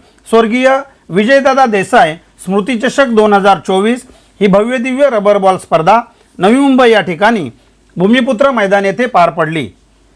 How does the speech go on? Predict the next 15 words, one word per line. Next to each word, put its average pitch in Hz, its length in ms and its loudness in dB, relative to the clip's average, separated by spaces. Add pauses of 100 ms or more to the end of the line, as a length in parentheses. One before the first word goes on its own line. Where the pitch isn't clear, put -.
(180)
दोन 202 280 2
गाव 233 220 2
एक 190 200 -8
संघ 247 260 -4 (480)
या 220 100 2
संकल्पनेतून 262 800 -2
साकारलेली 220 580 0
ही 202 160 -2
स्पर्धा 196 500 0 (400)
तब्बल 214 300 0 (460)
सोळा 247 260 4
संघ 220 260 -2 (420)
व 196 100 2
बत्तीस 214 520 -4
गाव 202 240 2